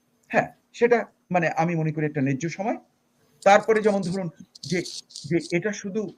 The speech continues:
আসলেই হবে না, এটাকে স-, আলোচনা সমালোচনা করতে হবে। এর বিভিন্ন পথ আছে। এটার জন্য গণভোট হতে পারে, এটার জন্য কনস্টিটিউয়েন্ট, কনস্টিটিউয়েন্ট,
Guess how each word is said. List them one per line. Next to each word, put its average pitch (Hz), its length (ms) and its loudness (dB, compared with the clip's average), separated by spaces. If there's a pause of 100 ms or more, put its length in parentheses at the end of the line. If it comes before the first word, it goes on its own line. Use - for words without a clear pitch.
আসলেই 247 340 -2
হবে 104 220 -4
না, 127 180 -8 (460)
এটাকে 180 260 -2
স-, - 140 -14 (160)
আলোচনা 170 400 0
সমালোচনা 156 460 -2
করতে 156 240 -6
হবে। 160 160 -2 (180)
এর 196 100 0
বিভিন্ন 254 380 4
পথ 160 200 4
আছে। - 320 -14 (360)
এটার 165 220 4
জন্য 202 240 -2
গণভোট 208 420 2
হতে 208 140 -4
পারে, 196 320 0 (440)
এটার 156 260 2
জন্য 151 460 0 (480)
কনস্টিটিউয়েন্ট, 143 680 -4 (120)
কনস্টিটিউয়েন্ট, 190 920 0